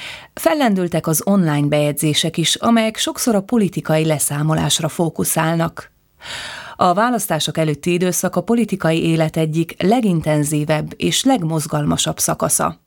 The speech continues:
A pártok jelölteket toboroznak, programokat készítenek, és a szavazók bizalmára vadásznak.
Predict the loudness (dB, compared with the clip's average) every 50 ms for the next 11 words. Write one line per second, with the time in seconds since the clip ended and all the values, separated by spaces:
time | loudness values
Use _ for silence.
0 | _ _ _ _ _ -20 -20 -18 -18 -18 -18 -8 _ -2 -2 0 0 -2 -2 -4
1 | -8 -14 -8 -2 0 2 2 2 0 -2 -4 -6 -4 -4 -6 -6 -4 -4 -2 0
2 | 0 0 0 0 0 -2 -2 -2 -4 -10 _ _ -2 0 0 0 0 0 -2 -2
3 | -2 -2 -2 -4 -4 -4 -4 -2 -2 0 -2 -2 0 0 2 2 0 -2 -4 -10
4 | -16 -12 -10 -10 -10 -10 -12 -8 -2 0 2 2 2 2 0 0 0 0 0 2
5 | 2 0 2 0 0 0 0 0 0 0 0 0 -2 -2 -2 -4 -4 -4 -4 -4
6 | -4 -4 -4 -2 -2 -2 -2 -2 -4 -4 -6 -10 -18 -20